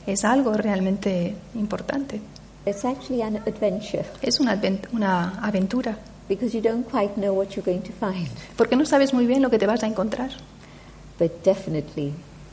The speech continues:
Speaker 2: behind all of those other things, that deep inner peace and love is definitely there.
Speaker 1: Pero sí, por supuesto, detrar-, detrás de todas esas otras cosas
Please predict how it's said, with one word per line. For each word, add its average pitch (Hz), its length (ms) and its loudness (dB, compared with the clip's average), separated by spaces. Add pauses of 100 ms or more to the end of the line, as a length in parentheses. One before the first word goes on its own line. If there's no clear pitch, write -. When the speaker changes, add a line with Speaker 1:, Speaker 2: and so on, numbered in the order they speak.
Speaker 2:
behind 180 680 0 (180)
all 190 300 6
of 170 160 0
those 160 400 2 (100)
other 208 240 2
things, 160 580 -4 (400)
that 160 180 0 (260)
deep 208 260 0 (440)
inner 180 220 2
peace 180 720 -4
and 160 220 -6
love 160 280 0 (180)
is 165 180 -4
definitely 160 540 -4
there. 143 220 -4 (260)
Speaker 1:
Pero 208 180 4
sí, 220 220 4
por 202 180 2
supuesto, 214 500 4
detrar-, 214 540 6
detrás 220 480 6
de 196 80 -2
todas 208 280 6
esas 196 440 0
otras 214 360 -2
cosas 208 440 -2